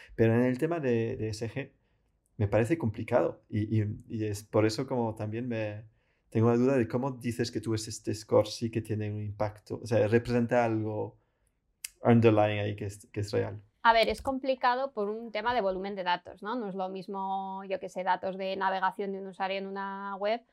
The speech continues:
Speaker 2: a datos que las empresas publican, eh, una vez al año, por ejemplo, ¿no? En los reportes oficiales. Aquí sí que es verdad que, gran, bueno, aparte del equipazo que teníamos en, que, que hay en, en la parte de data science, eh, que era brutal,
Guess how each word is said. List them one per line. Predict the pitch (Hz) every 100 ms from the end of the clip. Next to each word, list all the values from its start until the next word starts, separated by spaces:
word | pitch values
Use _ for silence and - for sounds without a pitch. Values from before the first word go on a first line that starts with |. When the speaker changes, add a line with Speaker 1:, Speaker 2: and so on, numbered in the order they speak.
| _
Speaker 2:
a | - 185
datos | 180 190 185
que | 180
las | 196 185
empresas | 190 196 185 196
publican, | _ 202 202 196 196 196 208 _ _ _
eh, | 202 202 196 196 196 190 190 185 185 -
una | 196 185
vez | 185
al | 190 185
año, | 185 175
por | - 170
ejemplo, | 196 180 175
¿no? | 175
En | 208
los | 202
reportes | 180 185 175 190
oficiales. | 185 180 - 170 170 - _ _ _ -
Aquí | 202 - 220 233 226 -
sí | 208 -
que | 214
es | 208
verdad | 220 202 226
que, | 220 - _ -
gran, | - 196 196
bueno, | 180 175
aparte | - 190 190 220
del | 214
equipazo | 208 196 196 214 202 214
que | 196
teníamos | 196 190 196 190 196 -
en, | 196 190 - -
que, | - - _
que | -
hay | 165 208 185
en, | 180 180 - - _
en | 185 196 196
la | 190 185
parte | 190
de | 202
data | 202 185 185
science, | - 175 190 247 277 - _ _ _ _ -
eh, | 190 180
que | 180
era | 165
brutal, | 170 175 - 196 285